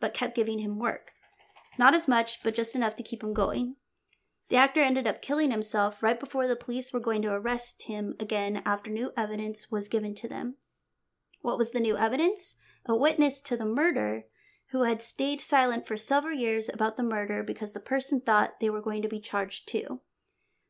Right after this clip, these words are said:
For years after the murder, the witness had huge drinking and drug issues because of it. The stress was killing them, so they finally went to the police. How had this per-, person been a witness?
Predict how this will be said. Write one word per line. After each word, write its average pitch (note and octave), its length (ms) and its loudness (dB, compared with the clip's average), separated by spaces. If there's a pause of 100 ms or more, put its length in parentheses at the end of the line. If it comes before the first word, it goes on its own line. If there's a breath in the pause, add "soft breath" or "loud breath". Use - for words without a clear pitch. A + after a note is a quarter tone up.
For B3 120 0
years D#4+ 420 4
after B3+ 320 2
the B3 80 2
murder, G#3+ 560 0
the G#3+ 100 2
witness A3 340 0
had G#3+ 200 0
huge D#4 580 0
drinking B3 420 0
and G3+ 140 0
drug A3+ 260 0
issues G3+ 360 -6
because G#3+ 380 -4
of - 80 -10
it. C#3 200 -10 (420)
The A3 80 -4
stress A#3+ 320 0
was A3 100 -6
killing D4 400 2
them, A3 400 -2
so A3+ 200 -2
they G#3+ 120 0
finally A#3+ 360 0
went A3 220 -4
to - 100 -16
the G#3+ 60 -4
police. - 580 -6 (1000)
How B3+ 140 8
had B3 140 0
this B3 140 0
per-, B3 380 0 (220)
person B3 440 0
been A3 160 2
a G3 80 2
witness? C4 680 -2